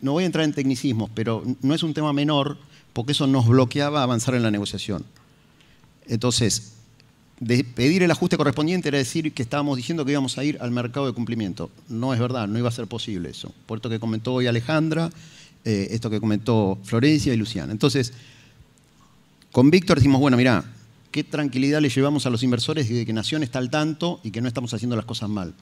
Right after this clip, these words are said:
Firmamos un acta acuerdo de cooperación con el anterior ministro de Ambiente y con eso dijimos, mirá, Nación está al tanto de esto y Red Más es una opción viable.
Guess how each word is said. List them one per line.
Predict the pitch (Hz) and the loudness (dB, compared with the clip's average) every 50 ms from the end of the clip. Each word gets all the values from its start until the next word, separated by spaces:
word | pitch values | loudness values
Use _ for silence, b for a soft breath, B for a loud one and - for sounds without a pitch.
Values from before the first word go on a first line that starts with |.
| b b b b b b b | b b b b b b b
Firmamos | b 113 120 139 151 156 143 - | b -4 -2 0 0 -2 -2 -2
un | 139 143 | -2 -4
acta | 135 - - 139 | -2 -2 -2 -2
acuerdo | 131 - 170 175 175 165 156 156 151 165 165 | 0 2 2 4 4 4 4 2 2 4 4
de | 139 120 | 4 4
cooperación | 147 120 127 123 127 123 - 151 160 175 175 | 2 2 0 0 0 2 2 2 2 2 0
con | 147 123 113 | 0 0 0
el | 107 107 | 2 2
anterior | 113 113 113 123 127 131 | 0 0 -2 -2 -2 0
ministro | 123 120 123 127 117 - 139 | 0 0 -2 -2 -4 -4 -4
de | 139 | -2
Ambiente | 143 156 160 170 175 175 165 - 175 185 196 185 B B B B B B | -2 0 0 2 2 0 0 0 -2 -2 -2 -4 B B B B B B
y | 127 | -6
con | 117 131 143 | -4 -4 -2
eso | 135 | -2
dijimos, | 139 113 120 123 | -2 0 2 4
mirá, | 123 117 107 101 - - - - - - | 4 4 4 2 0 -4 -12 -18 -8 -2
Nación | 123 123 117 151 143 | 0 2 2 4 4
está | 135 - 147 139 | 4 4 4 2
al | 127 | 0
tanto | 151 151 151 147 160 | 0 0 -2 0 0
de | 165 180 | 0 2
esto | 170 139 - - 180 185 - - | 2 0 0 -2 -4 -4 -4 -4
y | 127 117 | -4 -4
Red | 127 151 147 139 | -2 -2 0 2
Más | 143 147 151 160 156 - - - | 4 4 4 2 0 -4 -8 -6
es | - 117 113 - | -6 -6 -2 -2
una | 113 110 | -2 -2
opción | 104 107 - 120 110 107 | -2 -2 -2 -2 0 0
viable. | 95 98 95 82 76 65 57 | 0 -2 -2 -4 -6 -10 -14